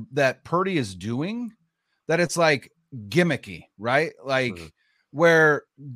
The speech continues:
Speaker 1: defensive coordinators could look at it and go, "Okay, i-, if we could take this away, then, then I think we'll be fine," right?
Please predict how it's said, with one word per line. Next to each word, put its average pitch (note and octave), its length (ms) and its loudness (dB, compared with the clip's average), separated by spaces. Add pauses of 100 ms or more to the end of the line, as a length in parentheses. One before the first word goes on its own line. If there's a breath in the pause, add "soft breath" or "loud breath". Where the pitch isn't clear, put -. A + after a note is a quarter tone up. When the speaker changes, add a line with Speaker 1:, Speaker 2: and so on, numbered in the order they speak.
Speaker 1:
defensive F#3+ 500 0
coordinators E3+ 380 -2
could D3+ 120 -6
look D#3 140 -2
at D#3 120 0
it - 20 -2
and C#3+ 80 -4
go, C3 300 2
"Okay, B2 460 2
i-, B2+ 100 -12
if C3 100 -6
we F3 140 0
could C4+ 160 -2
take F2+ 260 -6
this B2 240 -4
away, G#3+ 400 -4 (380)
then, C#3 340 0
then C3 220 -2
I B2 100 0
think A#2+ 240 -4
we'll B2 180 -4
be G#2+ 140 -6
fine," F#2+ 400 -8
right? A#2+ 240 -4